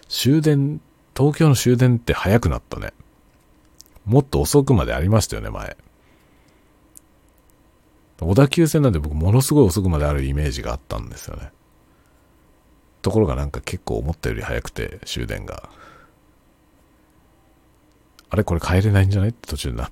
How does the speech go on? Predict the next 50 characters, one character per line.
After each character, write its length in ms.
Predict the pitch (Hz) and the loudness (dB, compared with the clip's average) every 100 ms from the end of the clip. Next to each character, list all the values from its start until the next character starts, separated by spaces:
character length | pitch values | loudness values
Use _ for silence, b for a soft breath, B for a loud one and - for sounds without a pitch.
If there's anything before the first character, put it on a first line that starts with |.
| _ | _
て。 100 | - - | -4 -4
<laughs> 1600 | - - - - - - _ _ - - - - - - - - | -4 -8 -10 -20 -20 -20 _ _ -20 -20 -20 -14 -14 -14 -18 -12
そ 160 | - | -4
れ 80 | 107 | 0
で 200 | 101 76 | 2 2
帰 180 | - 123 | 2 4
ろ 140 | 135 | 4
う 60 | 113 | 4
と 120 | 73 | 0
し 80 | - | -4
て 100 | 73 | -4
い 60 | |
た 80 | 64 | -4
ル 220 | 67 80 | -2 -2
ー 20 | 69 | -2
ト 160 | 58 | -6
で 140 | 57 55 | -6 -4
帰 240 | 82 90 | 0 2
れ 100 | 98 | 4
な 80 | 90 | 2
さ 180 | - 175 | 0 -4
そ 260 | - 92 | -2 -4
う 20 | |
な 100 | 117 | -4
ん 140 | 107 110 | -8 -8
で、 120 | 123 | -8
途 140 | - | -6
中 240 | - 117 104 | 0 4 6
で 140 | 98 | 6
降 220 | - 110 | 4 2
り 100 | 101 | 2
て 160 | - 62 | 0 -4
別 260 | 76 - 95 | -4 -2 0
の 100 | 90 | 0
に 140 | 64 | 0
乗 100 | 64 | -6
り 80 | 73 | -4
換 180 | - 80 | 0 0
え 60 | |
て 80 | - | -2
と 120 | 73 | -6
か 80 | 64 | -4
色 160 | 65 73 | -4 -4
々 120 | 65 | -4
や 120 | 64 | -6
っ 20 | |
て 240 | - - - | -10 -10 -8
で 80 | |
す 140 | - 52 | -8 -10
ね。 160 | - | -12